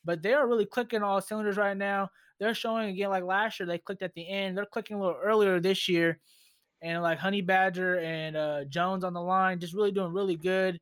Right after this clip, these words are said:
And I just really feel like the, the, the Chiefs are just an all-around good team, and their offense is slightly better. Not slightly. They're a little, like, one step ahead of ours. And if, you know, that's still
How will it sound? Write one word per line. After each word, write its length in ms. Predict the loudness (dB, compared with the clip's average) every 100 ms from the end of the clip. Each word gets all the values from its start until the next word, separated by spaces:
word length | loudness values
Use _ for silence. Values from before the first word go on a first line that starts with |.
| _ _ _ _ -6
And 180 | -2 0
I 60 | -2
just 180 | -2
really 220 | 0 0 0
feel 220 | -2 2
like 320 | 4 4 0 _ _ -12
the, 140 | -12 -12 _ _
the, 180 | -4 -4 -2
the 220 | 0 0
Chiefs 280 | 0 -4 -2
are 40 | -2
just 160 | -4
an 60 | 0
all-around 560 | 4 4 4 2 0 -2
good 220 | -4 -4
team, 400 | -4 -4 -4 -8 -8
and 160 | -2
their 80 | 0
offense 460 | 2 2 2 -4 -8
is 100 | -12
slightly 360 | -4 -2 0 0
better. 320 | 0 -2 -4
Not 220 | -2 -2
slightly. 360 | -2 -2 -2 -2
They're 140 | -2
a 60 | -2
little, 200 | 0 0
like, 120 | 0
one 220 | -2 -4
step 240 | -4 -6 -4
ahead 240 | 0 0
of 80 | 2
ours. 320 | 4 2 0
And 160 | -8 -10
if, 120 | -10 -14 _ _ _ _
you 140 | -6 2
know, 220 | 4 4
that's 200 | 2 0
still 240 | 0 -2